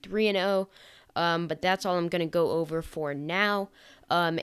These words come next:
and if you have any suggestions on how you would like me to cover that, you can leave them, like, in the comment section. Um, but I'm sticking with that for now. Or you could email me if you'd like my emails in the description, the Round the League Podcast at gmail dot com.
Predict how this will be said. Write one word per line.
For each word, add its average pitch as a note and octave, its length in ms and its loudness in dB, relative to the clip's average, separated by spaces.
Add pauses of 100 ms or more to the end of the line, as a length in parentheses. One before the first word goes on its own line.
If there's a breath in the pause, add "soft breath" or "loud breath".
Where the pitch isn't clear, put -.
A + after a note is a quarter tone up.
and E3+ 340 0
if - 160 -6
you F3 120 -4
have G3+ 240 0
any G3 140 0
suggestions F3 600 -6
on D#3 100 -6
how F3+ 140 -2
you F3 140 0
would D#3 80 -6
like F3 260 -2
me F3+ 100 0
to E3 60 -2
cover E3+ 300 -4
that, E3+ 180 -2
you D#3 100 -6
can D#3+ 200 -6
leave D#3+ 240 -4
them, E3 180 -4
like, D3+ 180 -6
in D3 120 -8
the D#3 80 -12
comment G3+ 360 -2
section. F3+ 520 -4 (480 loud breath)
Um, E3+ 260 0
but E3+ 180 -2
I'm E3+ 140 -2
sticking F3+ 340 -6
with E3+ 140 -4
that E3 140 -4
for F3 100 -8
now. E3+ 120 -4
Or A3+ 180 0
you G#3+ 120 0
could - 160 -12
email F3 280 -4
me D#3+ 240 -6
if D3+ 120 -8
you'd D#3+ 140 -6
like E3 220 -6
my D#3+ 80 -4
emails D#3 340 -4
in D#3+ 160 -6
the D#3 100 -4
description, F3 680 -6
the F#3+ 100 -4
Round F3 160 0
the E3 60 -2
League D#3+ 160 -4
Podcast E3 500 -6
at E3 200 -4
gmail D#3+ 420 -4
dot D3+ 180 -10
com. G#3 360 -2